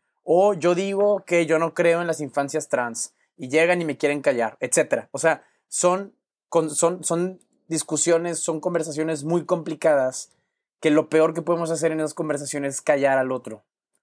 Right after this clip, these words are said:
Lo que tenemos que hacer es tener un discurso, un debate civilizado, una conversación de buena fe en la que la verdad debe de salir a flote, ¿no? Entonces, si Twitter está constantemente permitiendo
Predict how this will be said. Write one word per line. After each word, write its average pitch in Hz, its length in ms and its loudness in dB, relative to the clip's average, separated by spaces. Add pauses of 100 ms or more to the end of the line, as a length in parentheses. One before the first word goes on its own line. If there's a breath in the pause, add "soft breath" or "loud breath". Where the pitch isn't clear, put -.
Lo 127 80 -10
que 123 80 -6
tenemos 131 280 -4
que 170 120 0
hacer 143 300 2
es 143 340 0 (220)
tener 143 260 2
un 147 140 -2
discurso, 151 720 -2 (220 soft breath)
un 147 140 -8
debate 143 480 2
civilizado, 139 680 0
una 135 180 -8
conversación 135 840 -4 (280)
de 131 100 -6
buena 160 340 2
fe 165 440 -2
en 131 260 -8
la 120 140 0
que 127 100 -8
la 120 140 2
verdad 135 540 2
debe 131 260 0
de 143 100 2
salir 127 520 -4 (360)
a - 120 -2
flote, 180 460 -2
¿no? 147 200 -8 (420)
Entonces, 131 500 0
si 143 180 -4
Twitter 165 400 -2
está 143 280 -2
constantemente 147 600 -4
permitiendo 127 800 -4